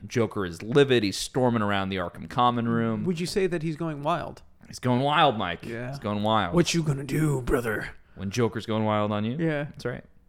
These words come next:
Speaker 1: He's claiming he's gonna sue, that he's gonna rip out Kaiser's lungs.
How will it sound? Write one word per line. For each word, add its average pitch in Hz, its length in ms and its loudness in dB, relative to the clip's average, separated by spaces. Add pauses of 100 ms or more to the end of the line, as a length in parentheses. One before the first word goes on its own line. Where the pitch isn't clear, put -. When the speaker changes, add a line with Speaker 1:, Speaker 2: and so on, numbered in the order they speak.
(540)
Speaker 1:
He's 117 120 -4
claiming 156 360 4
he's 110 120 -2
gonna 101 180 -4
sue, 160 460 8
that 127 80 0
he's 110 140 -2
gonna 101 280 -6
rip 135 200 2
out 107 180 4
Kaiser's 87 480 -4
lungs. 120 640 0